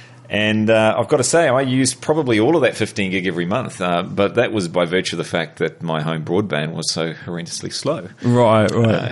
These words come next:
Speaker 1: and, uh, and now the listeners are probably thinking, Well, he was probably stuck in the back blocks of, uh, uh,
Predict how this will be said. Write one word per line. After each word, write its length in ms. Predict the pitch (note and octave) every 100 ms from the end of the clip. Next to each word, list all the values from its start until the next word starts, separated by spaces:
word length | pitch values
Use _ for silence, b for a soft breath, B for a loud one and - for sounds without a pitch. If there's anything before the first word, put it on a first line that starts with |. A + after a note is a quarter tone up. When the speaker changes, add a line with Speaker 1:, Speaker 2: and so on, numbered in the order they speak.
| -
Speaker 1:
and, 380 | G#2 G2+ G2
uh, 400 | G2+ G2+ G2+ G2 -
and 360 | F#2 G#2 G2+
now 220 | G#2+ G#2+ G#2
the 200 | F#2+ F2
listeners 340 | F#2 - F2+
are 40 |
probably 220 | F2 F#2 F2
thinking, 380 | - D#2+ E2+
Well, 100 | D#2+ D2+
he 100 | D#2
was 180 | D#2
probably 340 | - D#2 D#2 D#2
stuck 300 | - D#2 D#2
in 80 | D#2
the 40 |
back 280 | D2+ D2+ -
blocks 320 | D#2 D2 -
of, 260 | D2+ - D#2
uh, 200 | D2+ D2+ - B B B B B -
uh, 340 | F2 F2 E2+